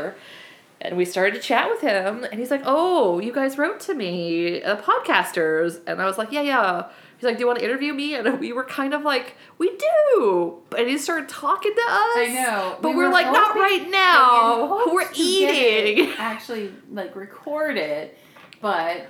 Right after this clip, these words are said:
Speaker 1: we basically interviewed him at
Speaker 2: Yeah.
Speaker 1: lunch. And he is a really nice, I mean, everyone's really nice. I, I feel like we're saying this about every single person.
Speaker 2: Yes.
Speaker 1: Because
Speaker 2: What did
Speaker 1: they
Speaker 2: he talk
Speaker 1: are.
Speaker 2: to us about? What did he
Speaker 1: Um,
Speaker 2: share?
Speaker 1: let's see. We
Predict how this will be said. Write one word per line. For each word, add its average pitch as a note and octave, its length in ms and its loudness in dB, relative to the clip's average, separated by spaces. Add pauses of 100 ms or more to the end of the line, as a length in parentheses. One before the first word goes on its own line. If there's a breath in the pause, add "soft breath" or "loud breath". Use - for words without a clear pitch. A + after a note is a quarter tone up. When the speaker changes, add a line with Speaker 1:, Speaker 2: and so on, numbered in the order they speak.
(100)
Speaker 1:
we B3+ 140 -8
basically C4+ 540 -8
interviewed C#4 400 -8
him C#3 260 -12
at G3 160 -6
Speaker 2:
Yeah. G3 160 -4
Speaker 1:
lunch. - 380 -12 (120)
And G3 480 -10 (360)
he A#3 340 -14 (400)
is G#3+ 440 -10
a G3 60 -10
really F#3 440 -10
nice, A3+ 340 -10
I F#3+ 80 -12
mean, G3+ 240 -10
everyone's A3+ 460 -6
really F3+ 180 -10
nice. E3+ 260 -12
I, D#3+ 220 -10
I E3+ 100 -18
feel F3+ 180 -14
like F#3 180 -14
we're E3+ 80 -14
saying E3 240 -16
this D#3+ 100 -18
about D#3 200 -14
every D#3 120 -16
single E3 240 -20
person. F3+ 240 -18
Speaker 2:
Yes. - 360 -6
Speaker 1:
Because G#3 160 -10
Speaker 2:
What D4 80 -2
did G#4 80 0
Speaker 1:
they A#4 80 -2
Speaker 2:
he B4 40 0
talk E4+ 300 -4
Speaker 1:
are. - 60 -14
Speaker 2:
to B3+ 140 -8
us F#3 140 -8
about? E3+ 540 -14
What G#3+ 80 -6
did G#3 80 -2
he G#3 40 0
Speaker 1:
Um, G#3 280 -2
Speaker 2:
share? E3 380 -2
Speaker 1:
let's F3 120 -8
see. D#3+ 240 -10
We G#3+ 340 -8